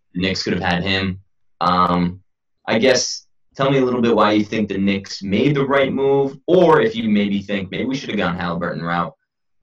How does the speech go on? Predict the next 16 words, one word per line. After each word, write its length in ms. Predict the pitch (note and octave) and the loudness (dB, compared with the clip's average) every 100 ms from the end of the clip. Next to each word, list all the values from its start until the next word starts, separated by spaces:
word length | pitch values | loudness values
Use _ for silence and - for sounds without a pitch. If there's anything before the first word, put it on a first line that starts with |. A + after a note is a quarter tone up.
| - | -10
you 100 | E2+ | -6
know, 160 | D#2+ | -4
given 400 | E2+ F2+ F2 E2+ | -2 -2 -2 -6
kind 220 | E2 F2 E2+ | -4 -4 -2
of 60 | |
the, 260 | E2 D#2 D2+ | -2 -4 -4
the 80 | E2+ | -8
hole 560 | - A#2+ A2+ F#2 F2 | -4 2 4 4 2
that 140 | E2 D#2 | -4 -4
the 80 | E2+ | -4
Knicks 260 | E2 - | -6 -8
still 240 | - F#2 F2 | -8 -4 -2
have 160 | D#2+ | -2
at 140 | D#2 - | -6 -10
point 180 | - | -12
guard. 220 | - - | -12 -16